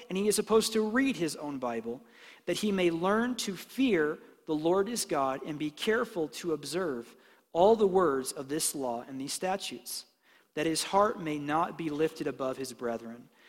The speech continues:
that he may not turn aside from the commandment to the right hand or to the left, that he may prolong his days in his kingdom, he and his children in the midst of Israel." So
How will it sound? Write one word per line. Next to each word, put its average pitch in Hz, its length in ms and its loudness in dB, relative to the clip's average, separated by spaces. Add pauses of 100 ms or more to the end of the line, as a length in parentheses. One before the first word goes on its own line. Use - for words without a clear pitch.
(180)
that 147 120 -6
he 185 100 0
may 185 200 -2
not 196 360 2
turn 220 300 -2
aside 185 640 2 (260)
from 160 160 -8
the 160 80 0
commandment 180 720 -4
to - 140 -12
the 143 100 -8
right 151 380 0
hand 202 280 -2
or 151 180 -6
to 165 140 -10
the 170 120 -2
left, 175 480 -4 (520)
that 151 160 -8
he 175 120 -6
may 170 180 -2
prolong 160 640 -2
his 180 220 -6
days 135 580 -4 (460)
in 139 80 -8
his 143 240 -6
kingdom, 127 500 -8 (800)
he 185 240 -4
and 190 100 -2
his - 160 -2
children 131 640 0 (360)
in 135 120 -6
the 135 60 -2
midst 135 360 -2
of 127 180 -6
Israel." 131 460 -4 (600)
So 196 440 6